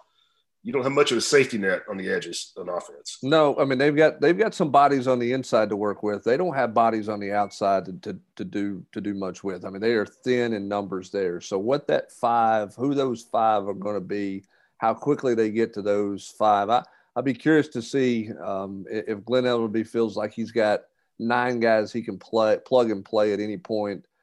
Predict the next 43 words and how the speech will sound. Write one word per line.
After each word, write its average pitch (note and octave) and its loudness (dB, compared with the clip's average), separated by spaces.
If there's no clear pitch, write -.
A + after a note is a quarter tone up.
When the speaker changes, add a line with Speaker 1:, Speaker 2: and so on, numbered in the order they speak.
Speaker 2:
uh, G2+ 2
or, G2+ 0
or G#2+ 2
if G2+ -4
that A#2 2
was, - -10
that's B2 0
not C3+ 0
the A#2 -4
case A2+ 0
after G#2 -2
a F#2 -4
couple F#2 -4
of F2+ -10
scrimmages. F#2+ -6
Maybe A2 -2
it G2+ -2
is. A#2+ 0
We'll, G#2+ -4
we'll G#2 -6
find G#2 -2
out. A2 2
We'll G2+ -10
see A#2+ -6
what A2 -2
their, G2 -2
um, F#2 -6
their, A2 -4
their G#2+ -2
top - -4
five G2 -4
guys, F#2+ -2
uh, - -16
look A#2 -4
like. F2+ -8
Uh, - -2
other G3+ 4
individuals C3 2
you A#2+ -4
think A#2 -4
this A#2 -2
is G#2 -6
a, G2+ -2